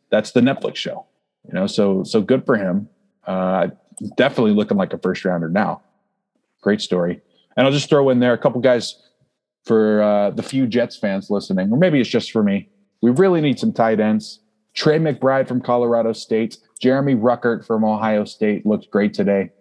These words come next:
at tight end. Uh, Joe Douglas has been watching the tight ends pretty closely. So I'm gonna love to watch those guys, see what they do.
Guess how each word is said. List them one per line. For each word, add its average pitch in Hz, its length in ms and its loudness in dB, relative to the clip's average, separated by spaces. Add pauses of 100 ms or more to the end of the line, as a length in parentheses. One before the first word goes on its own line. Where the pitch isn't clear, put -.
at - 140 -6
tight 98 240 2
end. 95 320 -2 (360)
Uh, 92 400 0
Joe 107 140 0
Douglas 101 400 0
has - 40 -16
been 92 180 -2
watching 95 300 -2
the 95 60 -4
tight 95 260 0
ends 95 220 0
pretty 95 220 -4
closely. 98 540 -2 (1000)
So 113 140 -2
I'm 127 200 2
gonna 113 420 0 (420)
love 120 260 2
to 127 60 2
watch 110 240 2
those 101 200 0
guys, 87 240 -6
see 101 80 -4
what 92 160 -2
they 92 100 -2
do. 80 200 -6